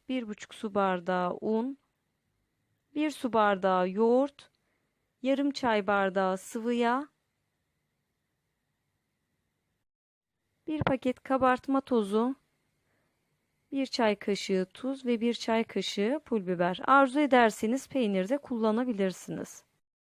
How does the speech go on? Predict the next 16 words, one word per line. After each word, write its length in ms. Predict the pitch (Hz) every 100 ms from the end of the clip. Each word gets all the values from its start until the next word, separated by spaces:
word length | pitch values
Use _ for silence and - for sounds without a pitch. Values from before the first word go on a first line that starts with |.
| _ _ _ _ _ _ _
Karıştırma 580 | - 311 311 330 320 330
kaseme 640 | 302 247 208 - 226 269
iki 220 | 269 -
tane 300 | - 220 208
yumurta 560 | 233 262 254 233 220 -
aldım. 540 | 233 233 214 208 226
Önce 400 | 294 233 214 220
karıştırıyorum. 1160 | 226 - 220 208 - 214 202 208 196 175 185 233 - _ _ _ _ _ _ -
Üzerine 520 | 302 247 226 220 240
yarım 260 | 254 226 233
çay 340 | - 214 196
bardağı 460 | 190 190 180 185 190
sıvı 320 | - 220 214
yağ 220 | 208 202
ekleyip 580 | 214 214 - 190 220 -
karıştırıyorum. 1080 | 226 190 185 - 175 185 185 175 185 214